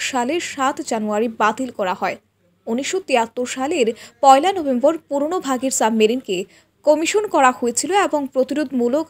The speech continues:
টহল সহ বেশ কয়েকটি অপারেশনাল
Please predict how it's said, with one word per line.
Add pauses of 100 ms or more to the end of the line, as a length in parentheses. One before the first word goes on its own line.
(360)
টহল
সহ (100)
বেশ
কয়েকটি (380)
অপারেশনাল